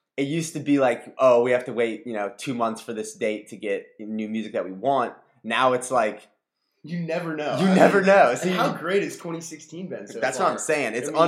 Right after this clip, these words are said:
Speaker 1: unreal how much music we've gotten just in the
Speaker 2: we're
Speaker 1: first three months.
Speaker 2: in the first week of March right now, and we've gotten Kanye and Kendrick. Nothing from Drake yet, but two Future albums.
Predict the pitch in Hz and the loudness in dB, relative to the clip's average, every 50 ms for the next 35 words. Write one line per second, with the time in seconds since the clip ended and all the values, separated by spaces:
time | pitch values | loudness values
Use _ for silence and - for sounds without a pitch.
0 | 165 143 139 147 156 143 139 139 131 127 123 - 131 127 117 - 123 110 98 98 | 4 2 2 4 6 4 4 4 2 -2 -4 -6 -8 -10 -10 -10 -14 -10 -4 -2
1 | 110 104 92 104 107 - - 165 170 175 180 175 - 110 - - - 107 107 104 | 0 0 0 -2 -6 -6 -6 -4 -4 -4 -4 -4 -6 -6 -8 -10 -12 -14 -14 -12
2 | 104 107 104 - 160 165 165 - - - 165 156 - 151 160 170 165 143 127 127 | -12 -12 -12 -10 -10 -10 -10 -12 -12 -14 -14 -14 -14 -14 -16 -14 -14 -14 -14 -10
3 | 131 139 147 156 - - 127 110 104 107 107 104 101 101 107 104 - - - 113 | -8 -6 -6 -8 -8 -8 -10 -10 -8 -10 -10 -10 -8 -8 -8 -10 -10 -12 -14 -16
4 | 110 107 104 101 98 98 101 98 - 110 113 117 110 - 123 113 110 101 107 107 | -14 -12 -12 -12 -14 -14 -16 -18 -18 -20 -20 -18 -14 -10 -10 -8 -10 -10 -12 -16
5 | 101 - - 101 104 110 110 107 107 104 104 104 - - 104 117 139 - - 107 | -20 -18 -16 -14 -14 -12 -10 -10 -10 -10 -12 -14 -16 -18 -16 -16 -16 -16 -16 -18
6 | 104 101 95 98 104 107 110 107 _ _ _ _ _ _ _ _ _ _ _ - | -20 -20 -18 -18 -18 -18 -18 -20 _ _ _ _ _ _ _ _ _ _ _ -14
7 | 135 139 139 147 139 127 139 135 127 131 127 123 123 123 123 123 123 123 123 104 | -12 -12 -12 -12 -14 -16 -16 -14 -12 -12 -12 -12 -12 -10 -10 -10 -10 -10 -12 -18
8 | - - - 156 147 147 147 - 143 147 143 - 147 143 135 127 123 123 131 135 | -18 -18 -14 -12 -12 -12 -12 -14 -14 -14 -14 -12 -12 -10 -8 -8 -8 -8 -10 -10
9 | 131 131 127 - - - - | -14 -14 -16 -18 -20 -20 -20